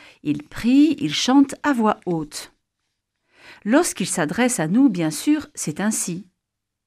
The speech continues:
Lorsqu'il proclame l'Évangile, il faut qu'on puisse l'entendre, sinon jusqu'au fond de l'univers, du moins jusqu'au fond de l'Église, et que ça résonne jusqu'au fond de notre cœur.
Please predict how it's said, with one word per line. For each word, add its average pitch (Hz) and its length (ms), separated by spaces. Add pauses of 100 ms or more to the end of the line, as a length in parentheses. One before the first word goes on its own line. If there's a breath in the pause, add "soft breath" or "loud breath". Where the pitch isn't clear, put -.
(400 loud breath)
Lorsqu'il 180 420
proclame 196 600
l'Évangile, 196 760 (460)
il 175 80
faut 208 160
qu'on 170 200
puisse - 340
l'entendre, 233 580 (240 loud breath)
sinon 214 840
jusqu'au 185 340
fond 233 320
de 208 80
l'univers, 226 600 (240 loud breath)
du 165 160
moins 240 320
jusqu'au 165 320
fond 233 240
de 151 100
l'Église, 165 600 (460)
et 190 60
que 208 100
ça 165 180
résonne 240 560
jusqu'au 165 320
fond 311 300
de 233 80
notre 160 260
cœur. 175 580